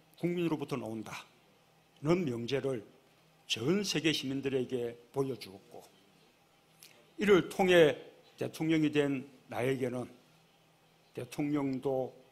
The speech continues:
국민의 한 사람이다는 사실을 분명하게 말해주었습니다. 나는 이 사실이 말할 수 없이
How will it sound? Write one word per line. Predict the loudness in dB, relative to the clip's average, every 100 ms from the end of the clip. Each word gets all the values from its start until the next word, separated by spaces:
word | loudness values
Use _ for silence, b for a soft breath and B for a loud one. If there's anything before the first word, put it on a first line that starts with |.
| _
국민의 | -4 0 0 0 -2 -6 -18
한 | -10 -6
사람이다는 | -4 -2 -4 -6 -10 -14 _ _ -8 -6 -4
사실을 | -2 -2 -2 -2 -2 -6 -18 -10
분명하게 | -6 -2 -2 -2 -2 2 2 0 -6 -18
말해주었습니다. | -12 -8 -8 -8 -12 -14 -18 -20 -20 -20 _ _ _ _ _ _ _ _ _ _ _ B B B _
나는 | 2 6 6 4 -4 -20 -20 _ _
이 | -4 -2
사실이 | -2 -4 -4 -2 -2 -2 -8 -20 _ _ -8
말할 | -2 0
수 | 0 0
없이 | 0 -2 -2 -4 -6